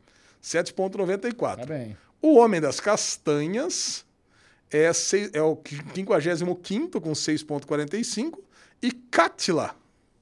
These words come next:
Speaker 1: Cátila é a oi-, oi-, octagésima segunda.
Speaker 2: Temos a primeira
Speaker 1: Então
Speaker 2: unanimidade dessa, dessa rodada. O método
Speaker 1: Unanimidade,
Speaker 2: Kominsky.
Speaker 1: o método Kominsky. Tranquilo, foi lá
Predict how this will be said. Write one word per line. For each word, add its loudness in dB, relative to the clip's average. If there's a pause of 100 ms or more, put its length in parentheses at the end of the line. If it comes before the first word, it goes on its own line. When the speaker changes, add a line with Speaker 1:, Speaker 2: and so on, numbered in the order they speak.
(840)
Speaker 1:
Cátila -4 (340)
é 0 (260)
a -4
oi-, 2
oi-, 6
octagésima 0
segunda. -6 (100)
Speaker 2:
Temos -4
a 0
primeira 2
Speaker 1:
Então 2
Speaker 2:
unanimidade 0
dessa, -4
dessa -8
rodada. -4 (280)
O -8
método 0
Speaker 1:
Unanimidade, 2 (120)
Speaker 2:
Kominsky. -4
Speaker 1:
o 4
método 0
Kominsky. 0 (880)
Tranquilo, 0
foi -4
lá -2